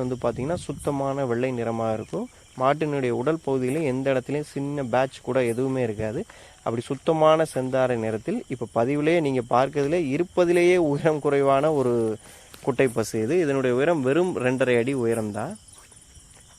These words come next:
இது வந்து பாத்தீங்கன்னா,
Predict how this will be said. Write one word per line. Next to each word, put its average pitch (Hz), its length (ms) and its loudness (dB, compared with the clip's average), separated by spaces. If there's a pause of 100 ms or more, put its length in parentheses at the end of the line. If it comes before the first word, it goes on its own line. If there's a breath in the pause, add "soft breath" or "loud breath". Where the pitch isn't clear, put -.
(2000)
இது 139 160 2
வந்து 147 260 2
பாத்தீங்கன்னா, 135 380 4